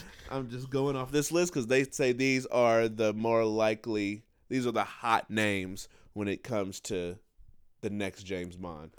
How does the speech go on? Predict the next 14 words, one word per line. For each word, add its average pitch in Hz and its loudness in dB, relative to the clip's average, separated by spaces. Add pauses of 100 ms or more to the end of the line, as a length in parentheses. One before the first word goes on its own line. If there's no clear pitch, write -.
(280)
So 104 -2
first, 151 2 (760)
who 180 2
has 151 8
a 147 2
better 131 4
chance 135 -2
of 139 -6
being 110 2
the 104 -2
next 101 -2
Bond? 98 -2 (200)
Luke 117 -10
Evans, 135 -4